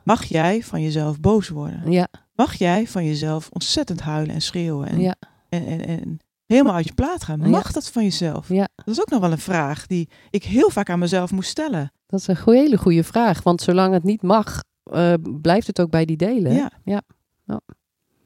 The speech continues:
Speaker 2: Ja, dat klopt. En dus ze zegt natuurlijk van, "Deze delen lopen met een boog om me heen, net of ik niet besta." Ehm,
Speaker 1: Ja,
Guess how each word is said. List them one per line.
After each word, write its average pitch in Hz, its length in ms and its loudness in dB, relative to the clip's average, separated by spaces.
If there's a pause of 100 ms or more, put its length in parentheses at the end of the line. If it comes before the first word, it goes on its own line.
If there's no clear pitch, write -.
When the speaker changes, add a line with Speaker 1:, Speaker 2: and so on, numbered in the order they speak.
(640)
Speaker 2:
Ja, 185 280 0
dat 185 160 -2
klopt. - 420 -2 (800)
En 160 320 0
dus 160 200 0
ze 156 120 0
zegt 170 280 0
natuurlijk 170 400 -2
van, 156 240 2
"Deze 156 260 0
delen 156 280 2
lopen 156 300 0
met 156 160 -2
een 151 80 -4
boog 156 280 2
om 156 80 -4
me 143 100 -2
heen, 165 260 -2
net 180 180 -6
of 156 100 -12
ik 151 100 -6
niet 156 180 -6
besta." 175 480 -6 (720)
Ehm, 160 580 0
Speaker 1:
Ja, - 800 -16